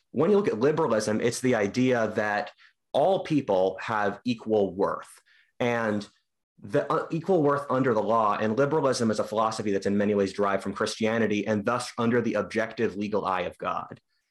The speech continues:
And that's just not the philosophy for Marxism. If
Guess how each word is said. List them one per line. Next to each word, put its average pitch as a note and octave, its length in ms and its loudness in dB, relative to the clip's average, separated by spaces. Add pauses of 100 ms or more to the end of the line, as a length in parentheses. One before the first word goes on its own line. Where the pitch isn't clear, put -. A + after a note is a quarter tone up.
And A#2 520 0 (400)
that's D#3+ 240 0
just F3+ 180 -2
not A#2+ 200 -2
the - 60 -8
philosophy G#2+ 380 -2
for G2 100 -2
Marxism. F#2+ 800 -4
If E3+ 280 -2